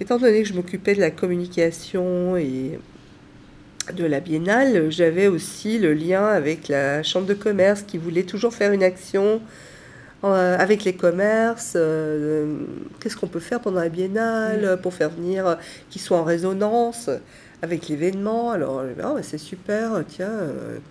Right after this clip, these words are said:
Speaker 1: concours, on va organiser une conférence. Alors, on a organisé la conférence, euh, à la cha-, avec la chambre de commerce.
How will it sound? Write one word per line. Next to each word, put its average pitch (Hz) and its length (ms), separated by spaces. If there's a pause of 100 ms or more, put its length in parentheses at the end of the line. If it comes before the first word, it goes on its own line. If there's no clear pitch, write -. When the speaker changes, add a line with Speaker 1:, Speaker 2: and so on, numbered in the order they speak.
(200)
Speaker 1:
concours, 208 600
on 160 40
va 143 240
organiser 175 460
une 160 100
conférence. 160 680 (600)
Alors, 147 280
on 151 240
a 143 200 (520)
organisé 175 400
la 165 120
conférence, 160 800
euh, 139 500 (220)
à 151 80
la 151 80
cha-, 139 180
avec 156 200
la 156 100
chambre 147 220
de 151 80
commerce. 139 640